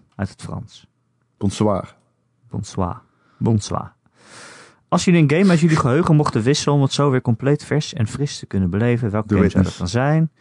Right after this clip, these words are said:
Speaker 1: Mijn persoonlijke top drie in willekeurige volgorde is World of Warcraft, de eerste Rainbow Six en The Last of Us.
Speaker 2: Oké, The Witness, Rainbow Six.
Speaker 1: Ja, The Witness. Bij mij ook echt The Witness.
Speaker 2: De Rainbow Six
Speaker 1: Zo.
Speaker 2: drie, denk ik. En dan nog een keer The Witness.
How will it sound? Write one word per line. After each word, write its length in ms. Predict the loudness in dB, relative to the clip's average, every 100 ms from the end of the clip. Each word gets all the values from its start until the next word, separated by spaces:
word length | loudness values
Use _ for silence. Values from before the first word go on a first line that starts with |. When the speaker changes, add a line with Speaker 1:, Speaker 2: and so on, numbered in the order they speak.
| _ _ _ _ _
Speaker 1:
Mijn 320 | -6 0 0
persoonlijke 380 | 0 2 2 2
top 200 | -2 -4
drie 240 | -2 -2 0
in 140 | 0
willekeurige 480 | 0 0 0 -2 -4
volgorde 420 | -2 -2 0 -4
is 120 | -2
World 200 | 0 0
of 80 | 0
Warcraft, 680 | 0 0 0 -2 -4 -16 -16 -6
de 100 | -2
eerste 300 | -2 0 0
Rainbow 260 | 2 0
Six 340 | 0 -2 -4 -2
en 120 | 0
The 60 |
Last 280 | 0 0 -4 -12
of 40 | -16
Us. 280 | -16 -20 _ _ _
Speaker 2:
Oké, 260 | -6 -4 -4 _ _
The 100 | -2
Witness, 480 | 0 0 -2 -2 -18 -20 -8
Rainbow 200 | -2 -2 -2
Six. 180 | -2
Speaker 1:
Ja, 140 | 0 0
The 100 | 2
Witness. 420 | 2 2 0 0
Bij 100 | 0
mij 200 | 0 0
ook 160 | -2 -2
echt 180 | -4 0
The 80 |
Witness. 580 | 0 2 2 0 -4 -20 _ _ _
Speaker 2:
De 100 | -14
Rainbow 240 | -4 -2 0
Six 220 | -2 -2
Speaker 1:
Zo. 80 | -2
Speaker 2:
drie, 280 | -2 0
denk 240 | 2 2 0
ik. 260 | -4 -8 _ _ _ _ _ _ _ _ _ _ _ _ _ _ _ _ _ _
En 140 | 2
dan 220 | 4 6 6
nog 100 | 6
een 100 | 4
keer 160 | 2 2
The 80 |
Witness. 480 | 4 6 4 4 -4